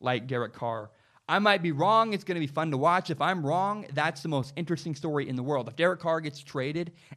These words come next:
and they do draft Kyler Murray, oh,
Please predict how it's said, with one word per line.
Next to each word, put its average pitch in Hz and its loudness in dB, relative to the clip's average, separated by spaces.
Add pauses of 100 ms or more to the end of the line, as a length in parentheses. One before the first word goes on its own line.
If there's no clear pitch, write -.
(120)
and 156 2
they 123 0
do 139 4
draft 160 -2
Kyler 170 -2
Murray, 185 -4 (420)
oh, - -10